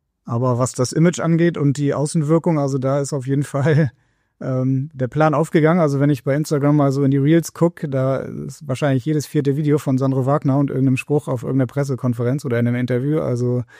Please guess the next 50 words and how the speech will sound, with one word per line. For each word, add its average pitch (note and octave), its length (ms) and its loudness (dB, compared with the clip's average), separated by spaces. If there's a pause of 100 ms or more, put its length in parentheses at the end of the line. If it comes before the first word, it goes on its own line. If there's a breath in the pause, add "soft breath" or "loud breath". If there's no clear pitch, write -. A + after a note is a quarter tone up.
(360 loud breath)
insofern E3+ 640 4
hat D#3+ 140 4
er D#3+ 80 6
auf C#3 100 4
jeden D#3+ 140 4
Fall D#3+ 180 2
schon D#3+ 180 2
für C#3 120 -4
Schlagzeilen D#3+ 500 0
gesorgt D3+ 320 -2
und C3+ 120 -2
für - 120 -4
Aufmerksamkeit. C3+ 800 0
Und, B2 320 0
ähm, A#2 340 -2
ja, C3 160 -2
auch A#2 380 -8
ich - 260 -10
frag C#3 240 2
dich C#3+ 160 0
jetzt C#3 160 -2
natürlich C3 320 0
nach C3 180 0
ihm, D3 280 0
weil A#2+ 240 0
irgendwie A#2+ 280 -4
das, - 280 -8
äh, - 260 -14
der B2 260 -8
schon D3+ 300 0
polarisiert D3+ 560 2
so D3+ 120 -2
als C#3+ 200 -2
Typ. F3 220 0 (440 loud breath)
Wie D#3 120 2
ist D#3+ 100 0
er E3 80 4
denn D#3 160 4
so D3 100 2
für - 140 -6
euch D#3 220 0
im D3+ 80 2
Umgang? C#3 320 2
So B2 180 -2
auch B2 240 -6
gerade B2+ 300 -2
am A#2+ 100 -4
Anfang, D3+ 720 -2
habt C3+ 200 -8
ihr C3+ 400 0